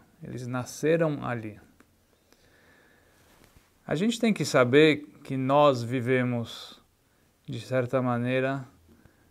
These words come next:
enclausurados. A gente nasceu já nesse mundo do jeito que ele é. De certa maneira, não sentimos a proximidade do,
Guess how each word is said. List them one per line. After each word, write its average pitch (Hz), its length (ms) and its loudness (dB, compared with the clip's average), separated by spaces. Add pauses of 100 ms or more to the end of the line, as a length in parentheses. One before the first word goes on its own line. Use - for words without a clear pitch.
(160)
enclausurados. 120 1120 -2 (1800)
A 139 100 -10
gente 131 280 -6
nasceu 156 640 2 (100)
já 135 240 2
nesse 135 300 -2
mundo 143 360 -2
do 131 140 -4
jeito 131 300 -2
que 123 140 -6
ele 117 180 -2
é. 110 180 -4 (1900)
De 127 140 -8
certa 160 440 2
maneira, 139 760 2 (600)
não 160 680 0 (280)
sentimos 147 720 0
a 131 80 4
proximidade 131 760 0
do, 120 260 -8